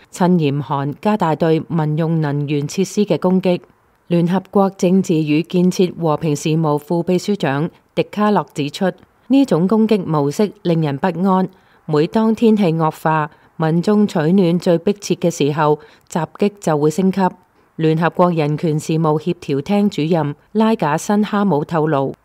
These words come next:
中部城市克里維里克嘅一啲家庭要用融化嘅雪嚟清潔、煮飯，停電超過一日，只能夠用蠟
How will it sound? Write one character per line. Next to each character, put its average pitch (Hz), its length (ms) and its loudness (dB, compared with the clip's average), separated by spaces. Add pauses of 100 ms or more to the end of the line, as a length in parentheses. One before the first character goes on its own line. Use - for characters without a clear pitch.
(280)
中 262 220 0
部 165 200 2
城 147 280 -4
市 151 280 -2 (380)
克 247 220 0
里 175 180 0
維 175 180 2
里 156 160 2
克 214 120 -4
嘅 202 280 0
一 202 120 2
啲 233 220 0
家 240 200 0
庭 160 340 -2 (300)
要 202 180 4
用 180 220 4
融 165 240 2
化 208 220 0
嘅 208 100 2
雪 196 160 0
嚟 180 160 0
清 202 260 0
潔、 160 220 0 (180)
煮 - 140 -6
飯， 151 460 -2 (240)
停 156 260 0
電 165 180 0
超 220 200 2
過 196 180 0
一 196 140 2
日， 165 200 2 (240)
只 202 200 2
能 214 180 4
夠 180 140 4
用 165 200 2
蠟 156 200 0